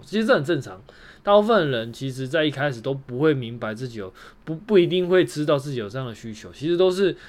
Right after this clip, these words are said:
当你的功能越来越开发之后，你就会发现，哎，其实或-，或许可以这样，或许可以那样之类的。我觉得这很正常，但是在写程式就会有一个困扰，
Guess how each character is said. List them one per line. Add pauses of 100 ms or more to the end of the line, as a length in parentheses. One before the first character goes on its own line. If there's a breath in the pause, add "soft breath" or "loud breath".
(420 loud breath)
当
你
的
功
能
越
来
越
开
发
之
后，
你
就
会
发
现，
哎，
其
实
或-，
或
许
可
以
这
样，
或
许
可
以
那
样
之
类
的。 (380 soft breath)
我
觉
得
这
很
正
常， (580 loud breath)
但
是
在
写
程
式
就
会
有
一
个
困
扰，